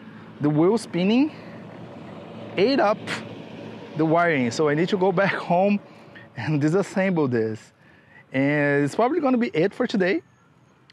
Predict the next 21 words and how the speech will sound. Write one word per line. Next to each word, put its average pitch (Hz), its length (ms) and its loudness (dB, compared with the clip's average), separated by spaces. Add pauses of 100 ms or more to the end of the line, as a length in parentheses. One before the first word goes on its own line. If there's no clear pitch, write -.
(120)
I 131 80 0
don't 185 160 -2
think 214 160 -2
this - 400 -2 (500)
works 175 280 2
anymore. 196 400 2 (1500)
I 139 140 -6
can't 165 200 0 (120)
see, 180 360 2
I 156 80 0
can't 160 300 -2 (840)
feel 190 200 0
anything 220 460 2
warm. 208 500 4 (760)
So 160 540 2 (260)
I 139 120 0
probably 214 360 0
have 214 300 0
some - 540 -4
kind 175 500 0
of 139 360 0